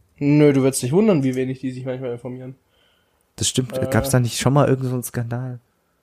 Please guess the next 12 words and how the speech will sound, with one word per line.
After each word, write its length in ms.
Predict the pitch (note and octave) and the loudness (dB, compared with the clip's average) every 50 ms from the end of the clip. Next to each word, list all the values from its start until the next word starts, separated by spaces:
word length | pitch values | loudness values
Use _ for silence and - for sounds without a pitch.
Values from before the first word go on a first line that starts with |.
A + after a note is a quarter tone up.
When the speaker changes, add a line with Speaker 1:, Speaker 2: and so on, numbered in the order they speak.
| _ _ _ _ - | _ _ _ _ -14
Speaker 2:
Was 180 | G#2 - - | -14 -12 0
war 80 | - - | 2 4
Speaker 1:
Äh, 40 | F#3+ | 4
Speaker 2:
denn 100 | F#3 F#3+ | 6 6
Speaker 1:
ja, 220 | A3 A#3+ G#3+ C3+ | 6 6 6 6
Speaker 2:
da? 160 | A#2+ D3+ E3 | 6 6 6
Speaker 1:
äh, 80 | F3 E3+ | 6 4
Kona 500 | - - G#3 A3+ A3+ A3+ A3 G#3 G3 F3 | 4 6 6 6 8 6 6 6 6 6
heißt, 320 | F3+ F#3 G3 G3 F#3+ - | 6 6 4 2 0 -2
also 140 | D#3+ D#3+ E3+ | -2 -2 0
ist, 240 | E3+ E3 E3 - D#3 | -2 -2 -4 -4 -2
ähm, 340 | D#3 D3+ D3+ D3+ D3 D3 C3 | 0 0 2 0 0 -2 -8